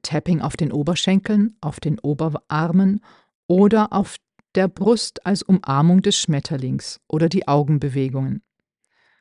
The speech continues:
Bitte führen Sie diese Übung wieder nur durch, wenn Sie in einer ruhigen, geschützten Umgebung sind und Sie Ihre Aufmerksamkeit voll der Übung widmen können.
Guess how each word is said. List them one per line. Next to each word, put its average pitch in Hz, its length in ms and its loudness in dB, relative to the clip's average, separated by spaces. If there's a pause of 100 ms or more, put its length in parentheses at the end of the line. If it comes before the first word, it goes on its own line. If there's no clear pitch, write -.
(300)
Bitte 208 240 4
führen 214 260 8
Sie 196 140 6
diese 185 240 6
Übung 190 480 4 (320)
wieder 170 320 2
nur 165 280 6
durch, 175 520 0 (260)
wenn 170 140 4
Sie 185 100 2
in 170 100 0
einer 156 200 0
ruhigen, 202 760 4
geschützten - 520 -2
Umgebung 151 540 0
sind 190 400 2 (480)
und 185 340 6 (260)
Sie - 260 -2
Ihre 170 320 2
Aufmerksamkeit 151 960 -2
voll 160 440 4
der 156 160 0
Übung 180 320 2
widmen 151 360 -2
können. 131 420 -6